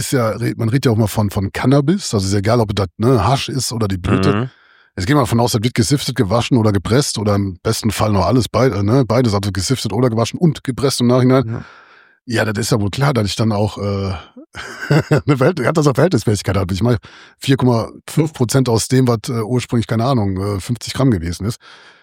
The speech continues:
Speaker 1: Also, weißt du, wie ich meine? Das ist
Speaker 2: Ja.
Speaker 1: alles ein bisschen surreal, also, naja. Aber,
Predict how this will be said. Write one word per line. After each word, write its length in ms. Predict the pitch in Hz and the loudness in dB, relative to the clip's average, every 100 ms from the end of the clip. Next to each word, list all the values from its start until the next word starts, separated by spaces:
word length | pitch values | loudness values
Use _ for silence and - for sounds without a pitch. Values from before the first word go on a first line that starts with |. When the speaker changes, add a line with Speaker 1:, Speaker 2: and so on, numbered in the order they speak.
| _ _ | _ _
Speaker 1:
Also, 140 | 127 117 | -2 0
weißt 160 | 135 | 0
du, 20 | 120 | 2
wie 40 | |
ich 60 | 117 | 2
meine? 240 | 147 120 | 4 2
Das 160 | 113 101 | 0 0
ist 100 | 101 | 0
Speaker 2:
Ja. 280 | 98 98 | 2 0
Speaker 1:
alles 480 | - - 104 104 - | -2 -4 -4 -4 -4
ein 60 | 98 | -4
bisschen 180 | 92 87 | -4 -4
surreal, 440 | 95 87 82 87 | -4 -2 -2 -4
also, 300 | 82 85 82 - | -4 -6 -6 -10
naja. 240 | 82 85 78 - - _ _ _ _ | -6 -4 -4 -10 -20 _ _ _ _
Aber, 380 | - 101 90 | -2 0 0